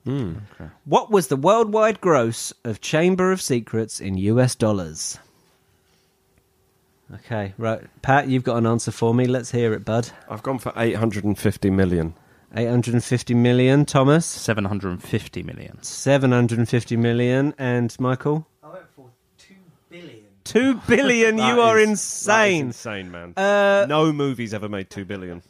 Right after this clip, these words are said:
Speaker 3: It's another point for Pat. It's at, you were very close.
Speaker 1: Was
Speaker 3: It's
Speaker 1: it eight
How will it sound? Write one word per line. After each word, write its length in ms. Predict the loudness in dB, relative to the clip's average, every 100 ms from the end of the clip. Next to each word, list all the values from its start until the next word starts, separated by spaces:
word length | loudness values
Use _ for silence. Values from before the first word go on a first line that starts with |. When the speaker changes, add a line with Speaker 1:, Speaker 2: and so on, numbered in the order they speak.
| -6
Speaker 3:
It's 260 | -4 -2
another 540 | 0 2 2 2 2 0
point 320 | 0 0 -2
for 80 | -4
Pat. 320 | 0 0 -2
It's 160 | -6
at, 220 | -6 -6 -8
you 140 | -4
were 120 | -4 -4
very 300 | -4 -2 -2
close. 320 | -4 -6 -4
Speaker 1:
Was 80 | -4
Speaker 3:
It's 100 |
Speaker 1:
it 20 |
eight 40 | 0